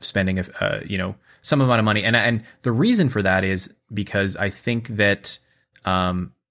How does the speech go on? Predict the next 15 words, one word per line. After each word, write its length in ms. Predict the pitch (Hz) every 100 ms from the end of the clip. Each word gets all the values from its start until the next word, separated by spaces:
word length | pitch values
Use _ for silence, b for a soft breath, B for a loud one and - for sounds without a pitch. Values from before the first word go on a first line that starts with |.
| _
I'm 180 | 117 123
a, 40 |
I'm 140 | 117 117
a 40 |
big 160 | 113 -
fan 260 | 104 104
of, 120 | 101
of 180 | 101 95
rewarding 400 | 95 95 98 101
the 80 | 101
companies 420 | 107 98 107 101
that 160 | 104 92
do 120 | 98
good 160 | 95 98
work, 440 | 98 175 - -